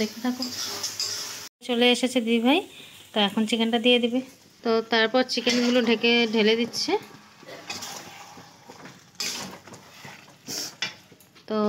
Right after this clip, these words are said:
তারপর চিকেনটাকে পুরো মশলা দিয়ে কষাবে। কার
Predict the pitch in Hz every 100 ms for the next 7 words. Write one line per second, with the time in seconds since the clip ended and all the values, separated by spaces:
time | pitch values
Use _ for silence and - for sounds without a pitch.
0 | 208 214 214 226 - 233 226 226 226 233
1 | 226 226 226 233 233 226 - - - -
2 | - 226 214 208 233 226 233 233 233 233
3 | - - - - - - 208 - 240 233
4 | 311 392 - - - _ - - _ _
5 | - - - - - _ - - - -
6 | - - - - - - - - - -
7 | - - - - - - 226